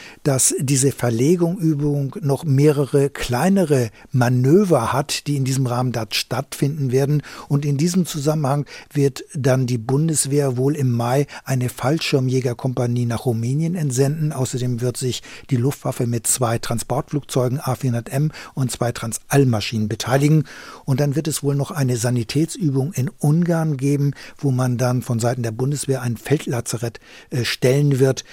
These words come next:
Außerdem soll in Ungarn ein Tanklager, äh, für die,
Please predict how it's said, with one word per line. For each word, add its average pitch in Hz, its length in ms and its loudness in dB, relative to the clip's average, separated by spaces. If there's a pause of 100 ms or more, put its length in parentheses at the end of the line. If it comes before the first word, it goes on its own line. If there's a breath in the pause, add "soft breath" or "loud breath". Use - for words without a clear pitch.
(180 loud breath)
Außerdem 127 500 -2
soll 117 340 -2 (220 loud breath)
in 143 160 0
Ungarn 131 560 0
ein 123 280 -4
Tanklager, 113 640 -2 (240 loud breath)
äh, - 80 -4
für 120 520 0 (320 loud breath)
die, 113 460 -2